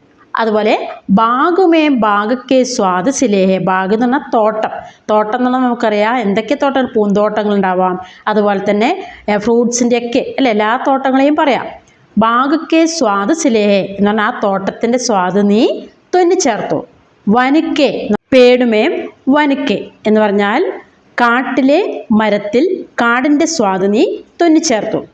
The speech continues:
വൻ എന്ന് പറഞ്ഞാൽ കാട്, പേട് എന്ന് പറഞ്ഞാൽ മരം. ഓക്കെ, പേട് തും പേട് നിഹി തും ദർജി, ഇസ്ലിയേ കവി കഹ്താ ഹൈ കി, അല്ലേ, അല്ലയോ വൃക്ഷമേ, നീ ഒരു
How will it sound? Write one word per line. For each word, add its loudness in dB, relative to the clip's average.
വൻ 0
എന്ന് 0
പറഞ്ഞാൽ 2
കാട്, 0
പേട് 4
എന്ന് 0
പറഞ്ഞാൽ 0
മരം. -2
ഓക്കെ, -4
പേട് 2
തും 2
പേട് 2
നിഹി 2
തും 0
ദർജി, 0
ഇസ്ലിയേ 2
കവി 2
കഹ്താ 0
ഹൈ 0
കി, 2
അല്ലേ, 0
അല്ലയോ 2
വൃക്ഷമേ, 0
നീ 4
ഒരു 2